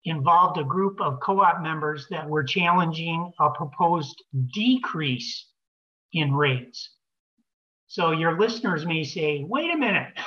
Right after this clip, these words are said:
<laughs> You might ask, "Isn't that a good thing?"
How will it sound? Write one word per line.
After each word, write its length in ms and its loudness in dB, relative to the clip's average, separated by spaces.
<laughs> 180 0
You 120 -2
might 240 0
ask, 340 -2
"Isn't 220 0
that 180 4
a 40 -4
good 280 -2
thing?" 320 -4